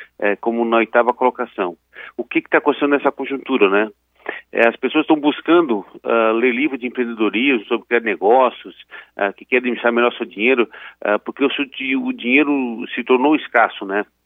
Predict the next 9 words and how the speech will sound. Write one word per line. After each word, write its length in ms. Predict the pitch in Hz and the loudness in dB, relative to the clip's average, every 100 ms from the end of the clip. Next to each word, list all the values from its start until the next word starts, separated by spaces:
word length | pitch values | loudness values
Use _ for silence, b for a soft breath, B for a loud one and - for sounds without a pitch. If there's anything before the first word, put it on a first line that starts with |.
| _ _ _ _ _ _ - | _ _ _ _ _ _ -4
E 140 | 113 | -4
temos 260 | - 143 - | 0 -2 0
como 180 | 139 | 0
educação 380 | 139 120 120 131 | 0 0 0 0
financeira 500 | 127 127 117 135 123 | 0 0 0 2 2
os 160 | 107 101 | 0 -2
itens 360 | 123 117 113 104 | -4 -4 -6 -6
buscados, 460 | 107 - 127 120 | -6 2 2 2
investimento, 840 | 107 113 - 113 120 117 113 117 | -2 -4 -4 0 2 2 0 -6